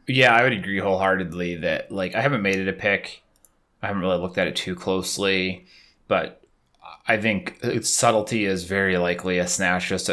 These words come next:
based on how cheap it is. And my experience with that is the Titan cycle,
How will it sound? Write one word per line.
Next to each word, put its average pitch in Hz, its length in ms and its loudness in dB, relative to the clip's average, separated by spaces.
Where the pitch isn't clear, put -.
based 90 220 -2
on 90 160 2
how 90 140 2
cheap 92 240 -4
it 95 80 0
is. 95 400 -2
And 92 220 0
my 90 120 2
experience 113 440 -2
with 95 80 -4
that 98 160 4
is 87 160 -2
the 82 100 -6
Titan 113 360 -2
cycle, 117 560 2